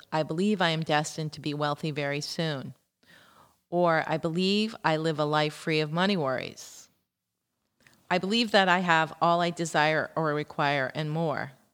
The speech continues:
So, "I believe I have a beautiful new car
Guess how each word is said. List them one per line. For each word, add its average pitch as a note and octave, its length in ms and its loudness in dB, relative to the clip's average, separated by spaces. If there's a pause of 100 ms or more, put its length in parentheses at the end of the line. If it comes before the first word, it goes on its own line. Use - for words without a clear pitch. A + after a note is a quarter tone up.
(460)
So, G3 460 4
"I F3 80 2
believe F#3 600 -2
I E3 60 -2
have F3 300 0
a D#3 60 -2
beautiful F3 580 -2
new D#3+ 300 -2
car C#3 640 -2